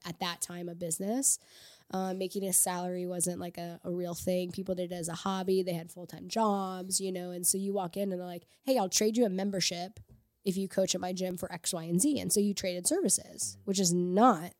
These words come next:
how I would recommend any business operates in today's world, but that's my opinion. Um, and so, yeah, I started, like, started <laughs> coaching CrossFit, even though I didn't really know anything, you know, but I, like, interned a little bit and traded what I was doing for that. And then, um,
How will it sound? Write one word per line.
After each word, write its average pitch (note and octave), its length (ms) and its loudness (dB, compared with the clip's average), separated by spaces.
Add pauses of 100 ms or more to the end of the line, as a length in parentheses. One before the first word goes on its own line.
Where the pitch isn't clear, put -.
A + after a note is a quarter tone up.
(140)
how F#3+ 80 -12
I F#3 140 -8
would F3+ 180 -10
recommend F3+ 400 -4
any A3+ 160 6
business E3 340 0
operates E3+ 540 -6 (240)
in F3 80 -6
today's E3 320 -4
world, G3 280 -8
but F3+ 140 -10 (260)
that's F3+ 160 -12
my E3+ 140 -4
opinion. F3 460 0 (440)
Um, G#3 540 6 (640)
and A#3+ 200 12
so, C4+ 120 12
yeah, D4 240 12
I G3 100 4
started, G#3+ 400 6
like, G3+ 220 4 (460)
started A#3 420 6
<laughs> - 20 -4
coaching B3+ 400 12
CrossFit, A3+ 500 6
even G#3+ 180 4
though G#3+ 60 2
I G3+ 40 2
didn't G3+ 140 0
really G3 200 2
know F3 280 2
anything, F3+ 640 -2
you G3 180 4
know, F3 160 0
but G3+ 120 6
I, F#3+ 80 2
like, F#3 240 -4
interned B3+ 320 10
a B3+ 40 4
little A#3+ 220 2
bit A#3 460 0
and F#3 400 -4
traded F3 380 -6
what F3 160 -10
I E3 80 -8
was E3 120 0
doing G#3+ 260 6
for F#3+ 120 -2
that. F#3 340 -6
And F3+ 160 0
then, F3 180 -4
um, E3+ 400 -8